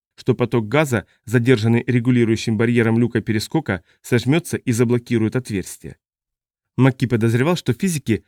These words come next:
притворяются, будто знают всё о феномене С-глаза. Задумавшись, он снова не заметил появления портала. Его плоскость располагалась горизонтально, непосредственно над ложкой Калибана. Из отверстия стремительно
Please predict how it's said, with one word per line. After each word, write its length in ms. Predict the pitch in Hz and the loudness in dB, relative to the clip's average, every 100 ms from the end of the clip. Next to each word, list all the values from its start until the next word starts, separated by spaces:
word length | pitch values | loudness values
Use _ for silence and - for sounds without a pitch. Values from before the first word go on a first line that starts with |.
| _ | _
притворяются, 640 | - 156 160 170 117 - 107 | -4 -2 2 2 2 2 0
будто 300 | 117 - 113 | 0 -2 0
знают 280 | 123 113 | 2 0
всё 220 | - - 117 | 0 2 2
о 40 | |
феномене 460 | - 117 113 110 - | 2 2 2 2 0
С-глаза. 560 | 117 113 110 90 87 - _ _ _ _ _ _ - | -4 -4 -6 -6 -12 -20 _ _ _ _ _ _ -6
Задумавшись, 640 | 107 123 214 202 190 - _ - | 0 2 2 2 -4 -8 _ -4
он 120 | 123 | -2
снова 300 | - 220 226 | 2 2 2
не 140 | 190 | 2
заметил 360 | 160 131 120 139 | 4 4 2 0
появления 460 | - 127 107 101 101 | 0 0 0 -2 -2
портала. 500 | 117 - 85 82 - _ _ _ _ _ _ _ _ | -6 -8 -10 -12 -16 _ _ _ _ _ _ _ _
Его 200 | 120 113 | 0 0
плоскость 400 | - 113 - 107 | 0 -2 -2 -2
располагалась 640 | 113 - 117 110 110 107 | -4 -2 -2 0 0 -2
горизонтально, 760 | 101 110 104 113 156 160 117 87 _ - | 0 0 0 0 0 2 2 -2 _ -6
непосредственно 760 | 117 123 - 139 151 120 117 120 | -4 -2 -2 -2 0 0 0 2
над 240 | 127 - | 0 2
ложкой 340 | 131 113 - | -2 -2 -4
Калибана. 560 | 110 120 120 101 85 82 _ _ _ _ _ _ - | -4 -2 -2 -4 -10 -14 _ _ _ _ _ _ -6
Из 140 | 127 | -2
отверстия 420 | 113 - 190 - 214 | 0 2 0 2 -2
стремительно 560 | 196 143 135 151 143 | 2 0 2 2 0